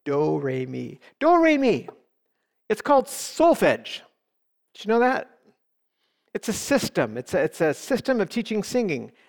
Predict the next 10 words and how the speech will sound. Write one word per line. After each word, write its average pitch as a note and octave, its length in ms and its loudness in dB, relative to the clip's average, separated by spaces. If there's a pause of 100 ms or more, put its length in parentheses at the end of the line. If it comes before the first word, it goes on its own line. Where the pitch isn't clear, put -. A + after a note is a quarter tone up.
It F3 140 2
actually C#4 420 0
goes G#3 300 2
back, F#3+ 460 0 (1080)
um, C#3 400 -4
about F3+ 240 2
a D#3+ 60 2
thousand F#3 500 2
years. - 600 -4 (1500)
And E3 520 2